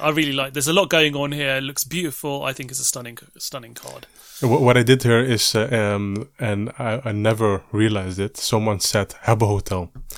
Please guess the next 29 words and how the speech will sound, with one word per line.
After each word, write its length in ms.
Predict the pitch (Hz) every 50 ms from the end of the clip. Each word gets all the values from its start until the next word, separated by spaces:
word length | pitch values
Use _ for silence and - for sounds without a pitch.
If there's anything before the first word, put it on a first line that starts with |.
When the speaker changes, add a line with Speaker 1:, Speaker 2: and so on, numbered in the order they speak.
| - - - - - - _ _ -
Speaker 2:
or 100 | 110 98 - -
Club 260 | - 127 113 - -
Penguin. 480 | - 123 117 110 101 95 90 82 - - - - - - - - - -
It 160 | 160 120 -
reminds 380 | 123 120 120 123 135 135 139 -
me 60 | 143
of 140 | 139 113 101
that 220 | 123 110 - -
kind 180 | - 131 120 123
of 80 | 147 -
stu-, 300 | - - - 147 - - - 139 113 -
this 220 | 120 104 - -
Speaker 1:
Yeah. 160 | 151 156 - 69 - - - - - - - -
Speaker 2:
free 400 | - - - - 151 151 147 165
online 400 | - 139 123 123 131 131 127 117
game. 280 | 110 98 95 87 85 -
<laughs> 40 | - - - - - - - -
Speaker 1:
Yeah. 220 | - - - - -
<laughs> 460 | 143 139 139 - - - - 1077 - - - - - - - - - - - - - - - - - - - - - - - 131 -
Speaker 2:
And 140 | 123 117
now 140 | 120 131 143 139
I 80 | 139
can 160 | 139 - 135
never 240 | 127 139 131 135 117 -
see 260 | - - - 139 131
it 120 | 127 - - - - - - -
ever 220 | 143 131 110 117
again. 380 | 107 101 - 117 107 98 92 -
<laughs> 60 | -